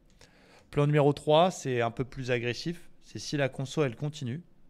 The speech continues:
et que cet après-midi, bah, il pète le soixante et un huit par le bas du mouvement haussier une heure. Donc on sait qu'on a une forte probabilité d'aller au cent pour cent.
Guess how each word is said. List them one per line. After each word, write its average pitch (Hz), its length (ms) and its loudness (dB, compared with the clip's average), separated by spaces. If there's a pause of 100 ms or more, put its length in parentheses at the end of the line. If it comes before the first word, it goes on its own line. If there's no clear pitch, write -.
(600)
et 117 80 -4
que - 60 -12
cet - 100 -8
après-midi, 131 500 -2
bah, 127 160 0
il 110 80 -6 (180)
pète 180 280 0
le 156 60 -2
soixante 139 460 -6
et - 20 -2
un 131 60 -2
huit 120 140 -6
par 110 160 0
le 110 100 -2
bas 120 180 0
du 117 300 -10
mouvement 123 380 -2
haussier 117 280 -6
une 101 140 -4
heure. - 140 -10 (640)
Donc - 180 -16
on 101 80 -10
sait 135 180 -6
qu'on 120 160 -10
a 101 80 -4
une 98 80 -8
forte - 280 -12
probabilité 107 440 -6
d'aller 101 160 -2
au 95 80 -8
cent 107 180 -8
pour - 200 -12
cent. 160 240 -10